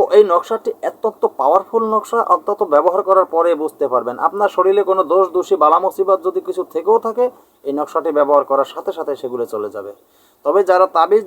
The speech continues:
যারা ভরবেন, তাবিজের ভিতরে ভরে এই তাবিজের মুখটা বন্ধ করবেন। তাবিজের মুখটা কেউ মোমে আগুন জ্বালিয়ে, মোমে আগুন জ্বালিয়ে সেই পোড়া মোম টবর টবর টবর করে পড়বে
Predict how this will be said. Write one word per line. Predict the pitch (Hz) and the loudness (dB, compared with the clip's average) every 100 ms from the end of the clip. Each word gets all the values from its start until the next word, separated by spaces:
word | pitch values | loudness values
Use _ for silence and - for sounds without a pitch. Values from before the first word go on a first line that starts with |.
| 185 | 2
যারা | 175 | 2
ভরবেন, | 139 147 139 113 98 _ _ _ _ _ | 2 -2 -2 -6 -10 _ _ _ _ _
তাবিজের | 131 147 185 196 214 | -4 0 2 2 2
ভিতরে | 185 190 208 | 2 2 2
ভরে | 185 151 160 185 208 _ _ 156 | 4 2 2 2 -2 _ _ -12
এই | 151 | -6
তাবিজের | 139 160 190 208 180 | -2 0 2 2 0
মুখটা | 156 190 - 220 220 151 | 0 -2 -2 -2 0 0
বন্ধ | 165 170 151 | -2 -2 0
করবেন। | 143 123 110 | -2 -2 -8
তাবিজের | 131 147 175 190 | -8 -6 -2 -2
মুখটা | 156 185 - 190 | 0 -4 -2 -2
কেউ | 175 156 151 - _ _ | 0 -2 -2 -8 _ _
মোমে | 123 147 185 208 214 - 147 | -6 -4 0 0 0 0 -2
আগুন | 156 214 214 | 0 0 0
জ্বালিয়ে, | 170 156 147 117 98 - _ _ _ | 0 0 0 -4 -6 -14 _ _ _
মোমে | 123 156 185 196 117 151 | -4 -2 0 -2 0 -2
আগুন | 165 214 202 | 0 0 0
জ্বালিয়ে | 170 175 185 180 - | 0 2 2 0 -2
সেই | 170 | -8
পোড়া | 143 151 180 | -2 2 2
মোম | 180 180 160 | 2 -6 -4
টবর | 170 170 185 - | -2 0 -2 -2
টবর | 165 185 190 | -4 -2 -2
টবর | 180 180 | -2 -2
করে | 175 160 - | 0 -2 0
পড়বে | 165 156 | -2 2